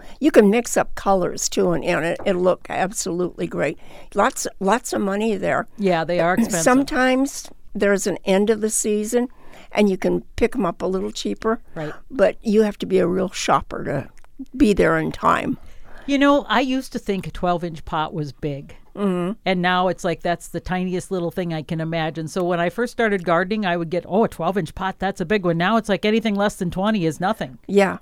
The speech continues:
Speaker 2: I
Speaker 1: right,
Speaker 2: mean,
Speaker 1: right.
Speaker 2: seriously, when you realize how much soil and how much you want it to grow, if you want it to do well.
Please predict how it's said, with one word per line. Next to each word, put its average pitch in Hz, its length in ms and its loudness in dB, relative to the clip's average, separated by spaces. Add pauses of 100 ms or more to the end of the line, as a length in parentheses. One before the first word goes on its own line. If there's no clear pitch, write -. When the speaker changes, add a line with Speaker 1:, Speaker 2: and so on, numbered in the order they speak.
(100)
Speaker 2:
I 226 60 2
Speaker 1:
right, 247 100 6
Speaker 2:
mean, 226 80 4
Speaker 1:
right. 220 100 -4
Speaker 2:
seriously, 220 580 2
when 208 180 4
you 190 100 2
realize 208 400 4
how 202 120 -2
much - 440 -6
soil 220 600 0
and 180 80 -2
how 190 120 -2
much 185 180 -4
you 185 80 -2
want 180 200 0
it - 100 -8
to 180 60 -6
grow, 196 340 0
if 185 120 -6
you 175 80 -6
want 170 200 -4
it 160 100 -10
to 160 60 -14
do 170 160 -8
well. 131 280 -10